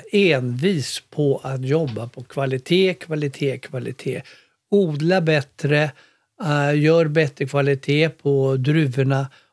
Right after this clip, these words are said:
och, eh, välj bara de bästa druvorna.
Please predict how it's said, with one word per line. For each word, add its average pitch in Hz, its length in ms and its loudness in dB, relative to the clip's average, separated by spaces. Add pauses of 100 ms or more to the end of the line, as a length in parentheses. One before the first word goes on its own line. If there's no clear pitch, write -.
(140)
och, - 460 -4
eh, 135 440 2
välj 160 400 4
bara 143 400 2
de 131 160 -2
bästa 156 460 -2
druvorna. 135 720 0